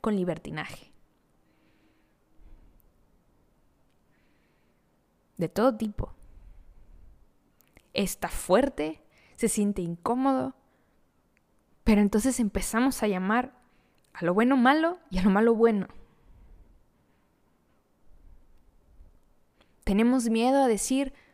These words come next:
las cosas que son pecado, porque nos es más fácil decir,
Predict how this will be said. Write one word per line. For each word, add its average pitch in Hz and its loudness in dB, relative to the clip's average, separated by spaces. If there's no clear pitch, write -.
las 196 0
cosas 262 2
que 233 -6
son 233 0
pecado, 262 -2
porque 240 0
nos 254 0
es 277 -4
más 302 -2
fácil 294 0
decir, 277 -2